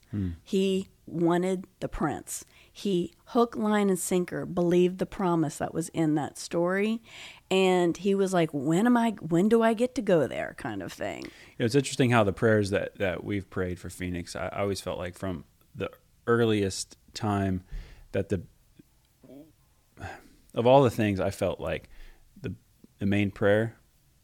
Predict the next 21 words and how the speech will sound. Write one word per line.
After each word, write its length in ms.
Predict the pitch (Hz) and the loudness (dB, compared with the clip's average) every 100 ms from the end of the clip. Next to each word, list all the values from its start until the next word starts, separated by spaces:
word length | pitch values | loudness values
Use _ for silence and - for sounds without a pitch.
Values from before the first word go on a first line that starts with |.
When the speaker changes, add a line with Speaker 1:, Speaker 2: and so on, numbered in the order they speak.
| - | -20
Speaker 1:
"Holy 300 | - 101 101 | -6 -2 0
Spirit, 540 | 104 - 98 95 92 - | 0 -4 -2 0 -2 -2
be 100 | 101 | -4
the 100 | 92 | -2
loudest 560 | 87 95 104 107 104 - | 0 2 4 4 0 -6
voice 640 | 98 98 87 82 - - _ _ _ | -4 -2 -2 -4 -8 -10 _ _ _
in 100 | 95 | -4
his 200 | 90 87 | -4 -4
life," 380 | 82 85 85 - _ _ _ _ _ _ - | -6 -6 -8 -16 _ _ _ _ _ _ -8
you 80 | 101 | -4
know? 240 | 90 90 - _ _ _ _ - | -2 -4 -10 _ _ _ _ -8
And 120 | 98 | -4
it's 240 | 95 - | -4 -2
like, 360 | 98 92 87 - _ _ - | 2 2 0 -8 _ _ -12
I 60 | 98 | -10
think 400 | - 110 98 - _ _ | -2 -2 -2 -8 _ _
if 160 | - 95 | -8 -4
the 100 | 98 | -2
Holy 300 | 120 120 123 | 2 4 4
Spirit 640 | - - 101 95 90 - - _ _ _ _ _ _ _ _ _ _ _ _ _ - | 2 0 0 2 0 -4 -20 _ _ _ _ _ _ _ _ _ _ _ _ _ -4
is 560 | 107 104 98 92 - | 2 4 4 0 -4